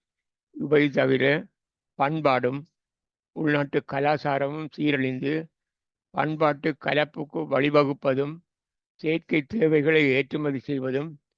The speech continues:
பல சிறிய சமுதாயங்களின் சூழல் மற்றும் பண்பாடுகளை சிதைத்து விடுவதும் உலகமயமாதலின் எதிர்மறை விளைவுகளாக எடுத்து காட்டப்படுகின்றன.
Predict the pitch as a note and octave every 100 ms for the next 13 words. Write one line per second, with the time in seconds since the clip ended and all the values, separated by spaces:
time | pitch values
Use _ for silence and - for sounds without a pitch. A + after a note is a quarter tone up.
0 | _ _ _ - C#3+ D3 C#3+ - E3 E3
1 | D#3+ C#3+ C#3 C#3+ D3 D3 D3 C#3+ C#3+ C#3+
2 | C3 D#3+ E3 E3 D3+ D#3 _ _ _ _
3 | _ - D3 C3+ D3+ C3+ A#2 C#3 D3 D3+
4 | D3 C#3+ C#3+ D3 C3+ E3 D#3+ D#3+ - C#3
5 | C#3+ B2+ C3 D3+ _ _ _ _ _ _
6 | - D3 C#3+ D#3 C3+ C3+ C3+ C3+ C3 C#3+
7 | D#3 - _ - C#3 D3+ C#3+ D3 D3 C#3+
8 | C3 C#3 D3+ D3 C3 B2+ D#3+ C#3+ C#3 D3
9 | C#3+ C3+ B2 C3 D3 C3 B2+ B2+